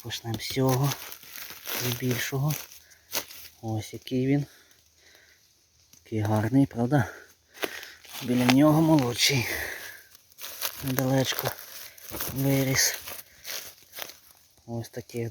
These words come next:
два нам попалося знову. Такі два чудових білих грибочка.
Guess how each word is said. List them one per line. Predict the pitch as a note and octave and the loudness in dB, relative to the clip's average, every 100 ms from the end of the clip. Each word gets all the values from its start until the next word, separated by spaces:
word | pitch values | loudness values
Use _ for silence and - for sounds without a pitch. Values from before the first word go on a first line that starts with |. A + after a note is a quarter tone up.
| - | -8
два | A#2+ A#2+ - _ _ - - - _ _ - | -6 -6 -8 _ _ -20 -20 -20 _ _ -12
нам | A2 A2+ | -4 -4
попалося | A2 A#2+ B2 A#2+ A#2+ A2+ B2+ | -4 -6 0 2 2 0 -4
знову. | A2+ B2+ B2 B2 A2 - _ _ _ - - - _ _ _ _ _ | 2 4 4 2 0 -10 _ _ _ -20 -20 -20 _ _ _ _ _
Такі | - A#2 | -6 -4
два | A#2 B2 | -2 -4
чудових | A#2+ B2 B2 D3 D3+ C#3+ | -4 -4 2 4 4 4
білих | B2+ C3 C3 | 6 6 6
грибочка. | C3 B2+ A#2 A2+ - A#2 | 4 0 0 -2 -4 -8